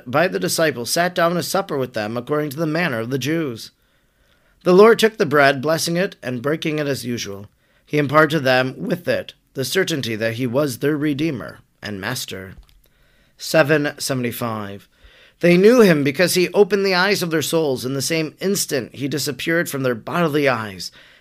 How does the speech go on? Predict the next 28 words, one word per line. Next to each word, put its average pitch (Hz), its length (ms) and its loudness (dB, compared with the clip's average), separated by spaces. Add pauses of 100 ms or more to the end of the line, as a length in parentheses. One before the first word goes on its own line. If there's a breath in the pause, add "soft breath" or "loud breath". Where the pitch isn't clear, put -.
and 123 160 -4
they 131 120 4
saw 175 340 2
him 165 320 0
no 156 200 -2
more. 147 500 -8 (720)
But 151 120 -2
they 208 120 10
were 220 100 8
left 196 260 4
in 180 80 2
a 175 80 2
state 175 380 2
of 135 120 -2
wonder 165 600 4
and 120 200 0
full 165 180 0
of 131 120 -4
joy, 147 420 0
conferring 180 500 -2
with 165 160 -2
each 156 160 0
other 147 220 2
about 143 240 0
the 139 180 -4
ardors 175 460 2
of 135 220 -4
charity 143 640 0